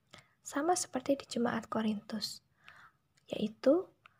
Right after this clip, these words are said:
kita harus tetap berpengharapan kepada Tuhan – dan percaya bahwa Tuhan Yesus selalu setia untuk menjaga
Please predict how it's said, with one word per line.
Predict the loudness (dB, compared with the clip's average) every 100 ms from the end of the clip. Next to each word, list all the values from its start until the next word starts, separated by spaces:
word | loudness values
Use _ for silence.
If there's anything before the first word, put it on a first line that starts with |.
| _ _ _ _ _ -20
kita | -6 2
harus | 4 2 0
tetap | -4 -4 0 0 0 _ _ _ _ _ _ _ _ _ _
berpengharapan | 0 0 4 2 4 2 2 0 0 -2
kepada | -4 -4 -2
Tuhan – | -2 -4 -4 -4 -4 -4 _ _ -20 _ -6
dan | -4 -4
percaya | -8 -4 0 2 2 0 -4 -14 -18 -8
bahwa | -2 2 2 0
Tuhan | -2 0 0
Yesus | 0 0 2 2 2 -10 -20 -16
selalu | -4 0 2 2
setia | 0 -2 -2 4 6 6
untuk | 2 0 0 0
menjaga | 0 2 2 2 4 4 4